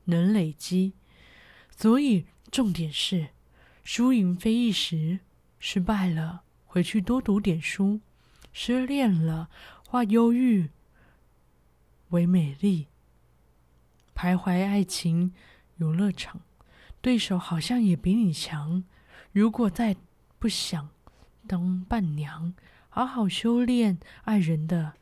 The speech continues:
自我修养。不要介意，姐妹们，都先离场，只是因为你要赢最后，最后的奖。告诉你自己，等的他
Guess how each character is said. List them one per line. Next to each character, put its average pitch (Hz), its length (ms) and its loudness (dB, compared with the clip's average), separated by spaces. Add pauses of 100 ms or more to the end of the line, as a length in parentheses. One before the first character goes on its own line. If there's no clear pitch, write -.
(180)
自 214 200 4
我 156 200 0
修 214 300 0
养。 190 240 -2 (720)
不 - 80 0
要 247 180 4
介 247 260 0
意， 226 360 2 (100)
姐 - 180 -2
妹 226 200 2
们， 160 280 0 (300)
都 175 140 -4
先 185 340 0
离 165 160 -2
场， 160 320 -8 (920)
只 190 160 -2
是 262 220 -2
因 254 340 -2
为 277 200 2
你 151 340 -2 (220)
要 208 180 4
赢 156 420 -4 (300)
最 180 180 0
后， 160 380 -6 (280)
最 226 180 -2
后 233 220 -4
的 180 100 0
奖。 165 360 -8 (800)
告 254 180 -2
诉 285 200 -2
你 202 160 4
自 233 200 0
己， 165 340 -4 (440)
等 190 180 4
的 185 100 2
他 233 440 -4